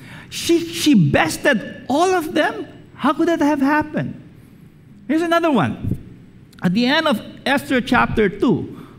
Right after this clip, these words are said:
we, we didn't read this, but you, you will read this within the week.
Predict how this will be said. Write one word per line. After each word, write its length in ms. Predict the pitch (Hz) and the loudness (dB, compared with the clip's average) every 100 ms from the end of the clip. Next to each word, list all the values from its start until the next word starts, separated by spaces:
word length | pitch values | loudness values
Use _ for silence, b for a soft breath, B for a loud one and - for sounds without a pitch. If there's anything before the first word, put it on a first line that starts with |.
| - | -6
we, 140 | 196 | -2
we 140 | - 190 | 2 2
didn't 240 | 214 185 | 2 2
read 200 | 220 220 | 2 4
this, 120 | 151 | 2
but 100 | 160 | 0
you, 140 | 185 202 | 0 0
you 220 | 180 202 | 2 4
will 140 | 185 | 4
read 180 | 175 180 | 4 4
this 140 | 175 - | 2 0
within 360 | 147 165 185 | -2 0 2
the 80 | 156 | 4
week. 360 | 175 190 - | 4 2 -2